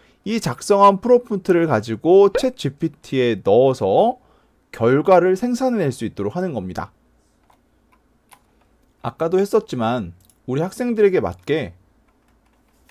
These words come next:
우리 반 학생들의 학습을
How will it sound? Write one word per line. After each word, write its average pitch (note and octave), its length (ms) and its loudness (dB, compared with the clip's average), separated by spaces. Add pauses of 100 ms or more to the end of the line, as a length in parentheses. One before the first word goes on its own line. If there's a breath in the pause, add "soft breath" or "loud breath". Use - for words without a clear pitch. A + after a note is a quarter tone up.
(3250)
우리 C#3 200 -8
반 D#3 520 -6
학생들의 D#3 1040 -6
학습을 D#3+ 1080 -10